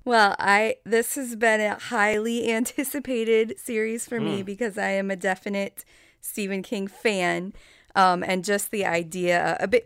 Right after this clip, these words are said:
Speaker 1: basically the premise of this show is taking different pieces of the world that Stephen King has created, um, in his body of work, um,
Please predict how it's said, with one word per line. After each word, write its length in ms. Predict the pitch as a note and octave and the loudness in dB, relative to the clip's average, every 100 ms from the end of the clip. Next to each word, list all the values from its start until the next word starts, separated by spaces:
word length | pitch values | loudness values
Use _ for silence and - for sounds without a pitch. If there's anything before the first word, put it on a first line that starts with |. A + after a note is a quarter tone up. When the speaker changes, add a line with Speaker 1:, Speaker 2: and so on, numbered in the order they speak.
| A3 | -2
Speaker 1:
basically 560 | D4 D4+ D#4+ E4+ B3+ A3+ | -2 0 -2 -4 -4 -4
the 340 | F#3+ G3+ F#3+ G3 | 2 4 2 0
premise 440 | - F#4 F4+ D4 | -4 0 0 -2
of 160 | A3+ G3 | -4 -4
this 200 | F#3 - | -4 -4
show 440 | - F3 E3 E3 - | -2 0 0 -2 0
is 300 | D#3+ D#3+ - | -2 -2 -8
taking 680 | - F#3 - F3+ E3+ E3+ E3+ _ _ _ _ _ | -8 -8 -6 -4 -2 -2 -6 _ _ _ _ _
different 560 | A#3 A3+ A3+ G3 - - | 2 2 0 -2 -4 -10
pieces 600 | - B3 C4 A3+ G3 F#3 | -8 -6 -6 -4 -4 -2
of 240 | F3+ F3+ | -4 -4
the 80 | F#3 | -6
world 460 | F#3 A3 A3 G#3+ | -2 0 0 0
that 120 | G3+ F#3+ | -2 -6
Stephen 340 | G#3+ F#3 F3+ | -8 -8 -8
King 220 | F3 F#3 | -6 -6
has 160 | G3+ F3+ | -6 -8
created, 800 | - F3+ E3+ E3 E3+ E3+ D#3+ F#3 _ _ _ - | -8 -6 -4 -2 0 0 -2 -8 _ _ _ -2
um, 480 | F3 E3 E3 D#3+ - _ | 0 2 0 -2 -8 _
in 340 | F#3+ F3+ F3+ F#3 | -2 0 -2 -8
his 460 | F3+ E3+ D#3+ D#3+ | 0 0 0 -4
body 500 | D#3 E3+ E3 E3+ D#3+ | -4 0 0 0 -2
of 240 | D#3 D3+ D3+ | -4 -6 -6
work, 600 | D#3+ G#3 D3+ - - - _ _ _ _ _ | -2 0 0 -4 -10 -20 _ _ _ _ _
um, 480 | D#3+ D#3+ D#3 D3+ D3+ | 0 0 0 -2 -6